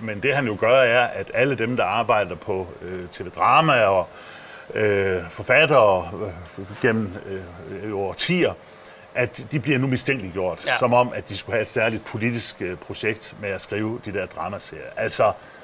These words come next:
Speaker 1: come on. Hvem tror i fulde alvor,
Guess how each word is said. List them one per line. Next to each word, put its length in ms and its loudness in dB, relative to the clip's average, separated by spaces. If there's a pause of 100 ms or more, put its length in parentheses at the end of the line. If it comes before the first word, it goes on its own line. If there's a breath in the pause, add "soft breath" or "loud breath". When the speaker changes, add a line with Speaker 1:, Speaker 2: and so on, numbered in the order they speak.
(140)
Speaker 1:
come 300 4 (120)
on. 200 0 (640 loud breath)
Hvem 220 2
tror 420 4
i 80 -8
fulde 400 0 (200)
alvor, 420 4